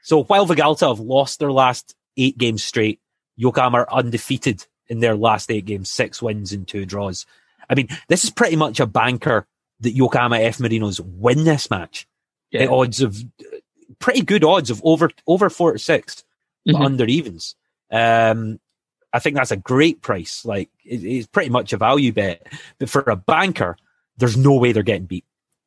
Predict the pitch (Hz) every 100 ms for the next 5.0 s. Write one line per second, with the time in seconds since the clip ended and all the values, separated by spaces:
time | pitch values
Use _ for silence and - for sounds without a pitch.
0 | - 104 98 95 92 95 - - 131 123
1 | 104 87 - - 110 101 - 110 113 127
2 | 123 113 123 101 98 - - 104 92 -
3 | 104 95 - 123 113 113 98 90 - 92
4 | 95 - 95 90 82 87 87 80 82